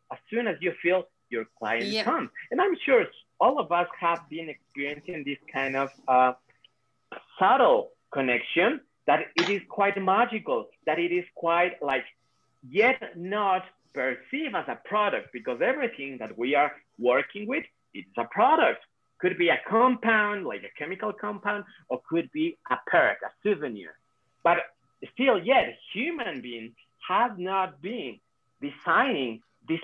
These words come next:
Speaker 1: product. But thankfully, to some scientists, we are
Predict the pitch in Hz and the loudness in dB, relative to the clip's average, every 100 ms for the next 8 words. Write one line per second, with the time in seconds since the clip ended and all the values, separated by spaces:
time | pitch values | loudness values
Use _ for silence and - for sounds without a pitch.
0 | - 196 320 349 - - - _ 165 - | -2 2 4 4 0 -6 -20 _ 0 0
1 | - _ _ _ _ _ 226 226 226 233 | -8 _ _ _ _ _ 0 0 0 0
2 | 233 339 370 - _ _ 190 185 180 190 | 0 -2 -4 -12 _ _ -4 -4 -2 -6
3 | 196 180 196 180 190 202 262 330 - _ | -6 -8 -4 -4 -4 -8 -8 -10 -14 _
4 | _ _ 156 196 220 - 170 180 175 | _ _ -4 -2 -2 -2 0 2 2